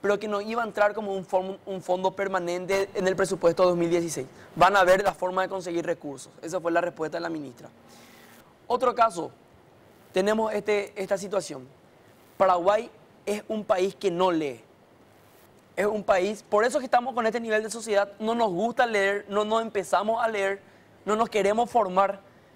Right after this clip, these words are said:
Entonces nosotros nos hicimos el planteamiento de que si uno por lo menos tiene los, los recursos, estoy hablando de libros, dentro de los kits escolares. A nosotros no nos sirve de nada tener diez cuadernos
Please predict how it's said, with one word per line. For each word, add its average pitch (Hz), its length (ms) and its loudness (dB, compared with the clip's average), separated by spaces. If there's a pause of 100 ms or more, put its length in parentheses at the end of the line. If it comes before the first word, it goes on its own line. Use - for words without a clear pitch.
(300)
Entonces 214 380 0
nosotros 226 360 -2 (500)
nos 208 100 -6
hicimos 214 360 0
el 226 60 -2
planteamiento 214 800 0 (340)
de 196 140 0
que 220 140 -4
si 208 200 -8
uno 226 340 -4 (140)
por 214 160 0
lo 208 120 -2
menos 226 480 -4 (540)
tiene 247 400 0
los, 214 280 -2
los 214 200 -4
recursos, 202 360 -8
estoy 208 140 0
hablando 196 300 0
de 196 120 0
libros, 180 540 -6 (380)
dentro 175 260 -4
de 175 40 0
los 180 100 -2
kits 170 200 -4
escolares. 143 560 -4 (400)
A 175 100 -4
nosotros 185 320 -4
no 208 120 -2
nos 214 140 0
sirve 220 380 6
de 214 100 6
nada 202 340 6
tener 196 320 4 (280)
diez 196 420 2
cuadernos 190 720 4